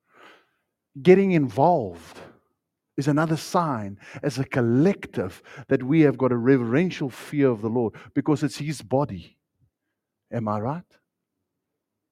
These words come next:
See, I can't say I love the Lord, but I don't like his body.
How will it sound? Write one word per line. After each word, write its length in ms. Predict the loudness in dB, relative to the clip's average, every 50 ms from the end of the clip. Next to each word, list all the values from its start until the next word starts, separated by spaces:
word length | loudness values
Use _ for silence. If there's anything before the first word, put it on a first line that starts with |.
| _ _ _ _ _ _
See, 180 | -4 -2 -2 -2 -2 -2
I 100 | 0 0
can't 300 | 2 4 6 6 6 4
say 180 | 4 4 4 6
I 100 | 6 6
love 340 | 6 6 6 6 4 4 2
the 120 | 2 2
Lord, 400 | 2 4 2 2 2 2 0 -2 -8 -16 -20 -20 -20 _ _
but 120 | -6 -4 -4
I 60 | -4
don't 240 | -4 -4 -4 -4 -4
like 280 | -4 -6 -6 -8 -12
his 200 | -16 -16 -16 -16
body. 440 | -10 -8 -6 -6 -6 -6 -10 -12 -14